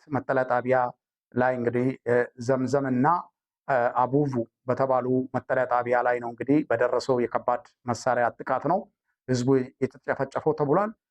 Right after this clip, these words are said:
የእርዳታ ሰራተኞችም ወደ ዘጠኝ ሰው መሞታቸው ተሰምቷል። በዚህ ውስጥ እንግዲህ ዶክተሮችም ይገኙበታል፣ ህክምና ድጋፍ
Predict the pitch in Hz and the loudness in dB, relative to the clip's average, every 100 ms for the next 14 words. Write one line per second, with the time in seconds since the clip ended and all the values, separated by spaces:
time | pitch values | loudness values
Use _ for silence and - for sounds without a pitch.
0 | _ - 131 135 123 135 156 147 139 127 | _ 0 2 2 2 -2 -2 -4 -4 -2
1 | 127 131 - 202 139 123 131 165 135 - | -2 -2 0 2 2 0 0 2 2 2
2 | 135 135 - 123 123 127 131 - 135 127 | -2 -4 -2 0 0 0 -2 -2 -2 -2
3 | - - 117 131 131 180 208 _ _ _ | -6 -10 -6 -6 -2 -4 -4 _ _ _
4 | - 135 156 160 - 139 131 190 202 - | -4 0 2 2 0 -2 2 2 2 -2
5 | _ 131 135 - 143 143 143 131 127 123 | _ -4 -2 0 -2 2 2 2 -2 -4
6 | 117 120 127 117 - 131 131 127 120 123 | -4 -2 -2 -2 -6 -2 0 0 0 -2